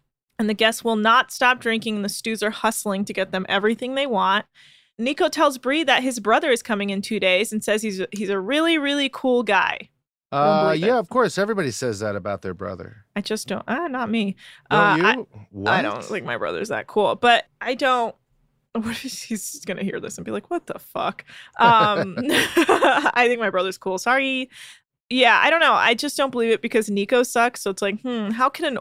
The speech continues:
Speaker 1: older version of Nico be, you know?
Speaker 2: Were, were you surprised, or did that, is that who you thought he was gonna be?
Speaker 1: Well, we'll get to it.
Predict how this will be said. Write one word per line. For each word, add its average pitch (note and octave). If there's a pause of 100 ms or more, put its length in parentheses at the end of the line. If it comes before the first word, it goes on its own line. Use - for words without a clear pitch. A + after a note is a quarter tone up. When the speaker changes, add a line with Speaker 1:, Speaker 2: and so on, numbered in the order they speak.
Speaker 1:
older G#3+
version F#3+
of F3
Nico F3+
be, -
you F#3+
know? G#3 (480)
Speaker 2:
Were, A#3
were A3+
you A#3+
surprised, G#3 (480)
or F3
did D#3+
that, E3
is C3+
that D3+
who D3
you C3+
thought B2
he A2
was G2
gonna F#2
be? - (260)
Speaker 1:
Well, C4
we'll A#3+
get E3
to -
it. -